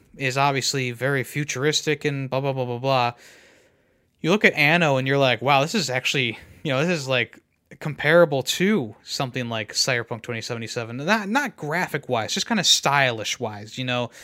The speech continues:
They put a lot of time and effort into making the city feel alive, and there's people walking in the streets and having conversations, and, um, you know,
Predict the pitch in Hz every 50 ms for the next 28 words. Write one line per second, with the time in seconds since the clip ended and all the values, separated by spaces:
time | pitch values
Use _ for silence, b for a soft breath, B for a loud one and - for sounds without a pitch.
0 | B B B B - 160 160 - - 226 214 202 185 185 196 190 196 196 190 165
1 | 151 139 - - - 180 175 175 175 170 160 151 151 151 156 - - 151 143 143
2 | 143 135 - 135 135 135 143 147 147 - 151 143 135 127 - - 160 143 135 123
3 | - - 147 143 131 123 117 117 117 120 131 143 139 139 135 131 123 120 120 113
4 | 110 B B B B B - 139 - - - 175 165 - 151 - 135 156 156 147
5 | - 165 147 139 127 - - - 156 151 139 131 - 123 113 127 143 143 139 131
6 | 123 143 139 139 131 127 - - - 175 170 151 - - 135 127 120 120 123 123
7 | 120 120 117 B B B B B B B B B 127 127 123 123 123 123 123 123
8 | 120 - - - - 151 143 139 135